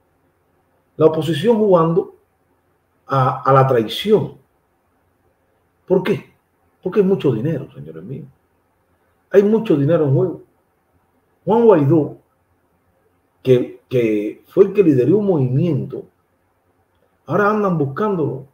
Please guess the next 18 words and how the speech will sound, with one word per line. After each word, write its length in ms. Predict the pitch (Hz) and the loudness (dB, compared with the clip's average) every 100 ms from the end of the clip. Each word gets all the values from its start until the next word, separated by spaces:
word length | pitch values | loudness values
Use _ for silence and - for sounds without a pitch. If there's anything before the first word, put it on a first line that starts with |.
| _ _ _ _ _ _ _ | _ _ _ _ _ _ _
los 160 | 131 147 | 2 2
mismos 280 | 247 254 | 4 4
bandidos 400 | 175 175 226 220 | 2 2 0 2
de 60 | 175 | 2
Venezuela, 600 | 170 170 135 226 196 - _ _ _ _ _ _ _ _ _ - | 2 -2 -4 -4 -4 -8 _ _ _ _ _ _ _ _ _ -6
porque 180 | 165 170 | 0 4
Juan 200 | 196 226 | 4 6
Guaidó 260 | 208 208 | 4 4
ahora 140 | 220 208 | 2 2
no 100 | 196 | -2
sabe 240 | 214 208 | 2 2
dónde 220 | 196 175 | 2 0
metió 400 | 165 156 208 196 | -4 0 2 2
veinte 280 | 170 170 160 | 2 -2 -2
mil 140 | 165 | -2
millones 420 | 208 196 185 196 180 | -2 -2 -2 -2 -2
de 60 | |
dólares 420 | 185 196 202 - | 4 4 4 0